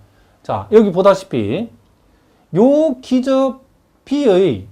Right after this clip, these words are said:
속해 있는 이 브이원을 요 기저 P 다시의 일 차 결합으로 표시해서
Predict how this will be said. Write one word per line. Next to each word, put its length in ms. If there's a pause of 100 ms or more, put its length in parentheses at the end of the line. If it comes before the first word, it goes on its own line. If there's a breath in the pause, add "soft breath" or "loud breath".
(260)
속해 440
있는 240
이 220
브이원을 800 (380)
요 280
기저 540
P 480
다시의 840 (100)
일 240
차 280
결합으로 540
표시해서 720